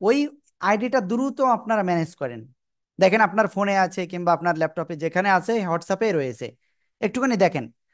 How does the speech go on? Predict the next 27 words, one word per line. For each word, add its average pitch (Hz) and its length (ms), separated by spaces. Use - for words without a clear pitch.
আমাদের 208 360
সেভেন 220 380
ফোর 233 260
জিরো 214 200
লাস্ট 170 260
নাম্বার, 185 360
ওই 226 120
নাম্বার 196 280
থেকে 151 220
গেছে। 123 260
ঠিক 196 100
আছে? 254 200
হ্যাঁ, 127 300
ওকে। 180 220
আহ, 127 260
আমি 202 240
আপনাদের, 214 500
আহ, 151 300
এখন 185 340
হাজিরার 196 480
জন্য 175 260
আমি 185 220
একটা 170 220
ফর্ম 214 340
দিচ্ছি। 170 360
আপনারা 180 360
দেখেন 185 360